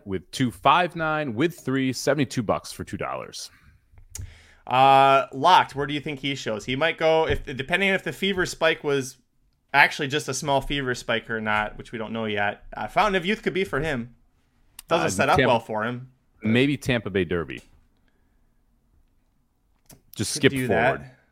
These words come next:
Speaker 2: Yeah.
Speaker 1: Like, I, we'll see. I, I, it, 'cause I, I guess it's really how many horses do you run in the Fountain of Youth if you're Pletcher?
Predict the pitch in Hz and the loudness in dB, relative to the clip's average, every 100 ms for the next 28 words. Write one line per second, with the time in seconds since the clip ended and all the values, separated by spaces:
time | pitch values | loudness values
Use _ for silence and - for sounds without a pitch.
0 | _ _ _ _ _ 120 113 101 117 113 | _ _ _ _ _ -4 0 2 4 4
1 | 113 - 113 120 147 135 147 98 127 - | 0 -6 -12 0 2 2 0 2 2 0
2 | 127 120 127 - 135 151 160 - - _ | -2 -2 -4 -4 -2 0 -2 -8 -20 _
3 | - - - - - 117 143 - 110 123 | -20 -20 -20 -4 2 8 8 6 -2 0
4 | 113 101 107 101 101 90 87 - 90 82 | 0 2 0 0 0 -2 -6 -6 -4 -4
5 | 76 76 76 80 76 73 67 - - 73 | -6 -10 -4 -2 -2 -6 -10 -12 -14 -10
6 | 82 67 - | -8 -8 -10